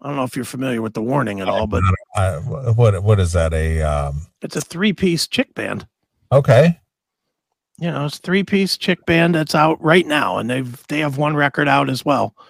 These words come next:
Speaker 2: They're not a Queensrÿche cover band or something.
Speaker 1: No, no, no, no, no. They're,
Speaker 2: <laughs>
Speaker 1: look 'em up real quick. It's just called The Warning, the
Speaker 2: The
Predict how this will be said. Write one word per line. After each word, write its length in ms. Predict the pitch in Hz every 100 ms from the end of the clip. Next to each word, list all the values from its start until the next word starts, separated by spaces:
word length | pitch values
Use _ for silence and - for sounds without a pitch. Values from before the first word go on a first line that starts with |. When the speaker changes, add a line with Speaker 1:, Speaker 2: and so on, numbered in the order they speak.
| _ _ _
Speaker 2:
They're 140 | 113 104
not 200 | 92 90
a 80 | 90
Queensrÿche 640 | - 113 104 90 92 82
cover 320 | - 90 87 82
band 320 | 80 80 80
or 60 | 78
something. 260 | - 90
Speaker 1:
No, 340 | 175 151 147 131
no, 160 | 117
no, 160 | 110 104
no, 120 | 101
no. 240 | 95 87 92
They're, 180 | 131 147 - - - -
Speaker 2:
<laughs> 400 | - 156 - -
Speaker 1:
look 160 | 311 349
'em 140 | 359
up 160 | 339 185
real 140 | 151
quick. 280 | - 123 160
It's 120 | 143
just 160 | 208 -
called 240 | 220 190
The 100 | 165
Warning, 580 | 160 170 180 127 107 98
the 60 |
Speaker 2:
The 60 | -